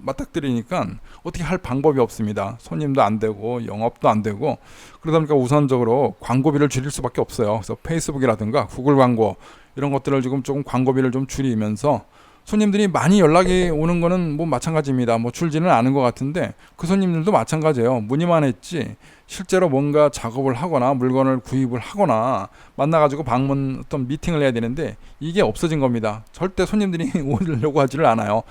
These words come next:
간혹 며칠에 한 번씩 손님들이 오는데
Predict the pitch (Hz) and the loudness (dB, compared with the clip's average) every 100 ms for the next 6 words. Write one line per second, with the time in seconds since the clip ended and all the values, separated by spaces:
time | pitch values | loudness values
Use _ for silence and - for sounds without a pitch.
0 | - - - - 170 147 104 - - - | -16 -20 -10 -2 0 0 -2 -8 -20 -8
1 | 135 - 160 139 143 170 175 147 165 113 | -6 0 0 0 -2 -2 -2 0 2 2
2 | 113 110 139 120 | 2 2 2 0